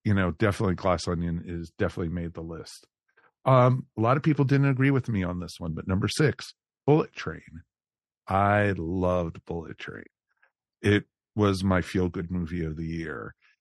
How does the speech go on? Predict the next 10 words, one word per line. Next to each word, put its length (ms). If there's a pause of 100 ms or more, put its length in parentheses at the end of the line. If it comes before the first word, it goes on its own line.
(120)
It 200
was 560 (360)
a 160
fun 600
adventure. 680 (800)
Go 60
to 60
the 100
movie 280
theater, 440